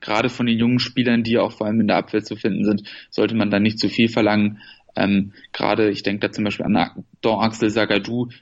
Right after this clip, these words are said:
der natürlich als Innenverteidiger auch imstande sein müsste, sowas elegant aufzulösen. Und da fehlt es ihnen in seinen jungen Jahren vielleicht noch. Ähm, aber das sind sicherlich auch Aufgaben, die dann, oder beziehungsweise Ziele, die er dann mit seiner Entwicklung noch erreichen werden kann.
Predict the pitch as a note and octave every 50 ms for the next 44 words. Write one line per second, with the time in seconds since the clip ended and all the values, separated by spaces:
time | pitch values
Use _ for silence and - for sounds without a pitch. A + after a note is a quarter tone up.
0 | _ - A2 G#2 A2+ A2+ G#2+ - B2 A2+ - - G2+ G#2+ - F#2 A2+ A#2 A#2+ A2+
1 | A#2 A2 G#2 A2 G2+ F2+ - - G#2 - - - G#2+ A2+ A#2 A2+ G#2 A2+ G#2+ G#2
2 | G#2+ A2 A2 A2 - - - A2 G#2+ G#2+ - _ _ _ _ - - A2+ G#2+ A2
3 | G#2+ G#2+ - - - _ _ _ _ - A2+ A2+ A2 A2 A2 A2+ A2+ - G2 A2+
4 | A#2 - - - - B2+ A#2+ A#2+ A#2+ A#2 A#2+ A2+ A#2 - - - _ _ - A2
5 | G#2 G#2+ - - A2+ A2 A2 A2+ A2 - - A2 G#2 G#2+ G#2+ G2+ G2 G2+ G2+ G#2
6 | G#2 G#2 G#2 G#2 G#2 G#2+ G#2+ - - G#2 G#2 - - A#2 A2+ A2 A2+ - - _
7 | _ _ _ - - G2+ G#2 G#2 G#2 G#2 G2+ G2+ - A2 G#2 A2 G#2 G#2+ G2 G#2
8 | G2+ G#2 - C2+ F#2 G#2 - - - G2+ G2+ G#2 G2+ - G2+ G2 F#2+ G2 - _
9 | _ _ _ _ _ - - - - - - - - - - - - - - -
10 | - _ _ _ _ _ _ _ _ _ _ _ _ A#2 G#2+ F#2 G2+ - - -
11 | - B2 A#2+ A#2+ A2 A2+ G#2+ A2 A2+ A2+ G2+ G2+ G2+ G#2+ G#2 G2+ G#2 G#2 - G#2
12 | G#2 G2 F#2 F#2+ G2 A2 G#2 - G#2+ G2 F#2+ F#2+ - - _ - G2+ G2 F#2+ -
13 | - - - - G2+ G2 G2 - G2+ G2 F#2+ F#2+ F#2 - G2+ F#2 -